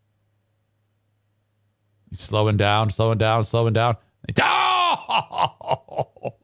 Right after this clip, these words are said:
my God. What the fuck? Hold on. Hold on. Okay. He hits and goes flying.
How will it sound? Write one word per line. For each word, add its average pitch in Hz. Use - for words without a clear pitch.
my 117
God. 143
What 151
the 143
fuck? 160
Hold 175
on. 101
Hold 180
on. 139
Okay. 92
He -
hits 147
and 127
goes 131
flying. 110